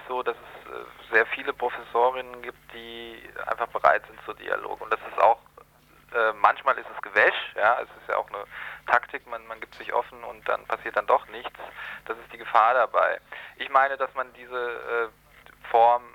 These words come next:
ähm, eher noch fördern sollte, weil immer noch zu wenig damit geschieht. Das heißt allerdings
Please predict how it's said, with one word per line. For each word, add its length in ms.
ähm, 280
eher 200
noch 140
fördern 400
sollte, 260
weil 160
immer 180
noch 220
zu 80
wenig 240
damit 520
geschieht. 360
Das 160
heißt 220
allerdings 340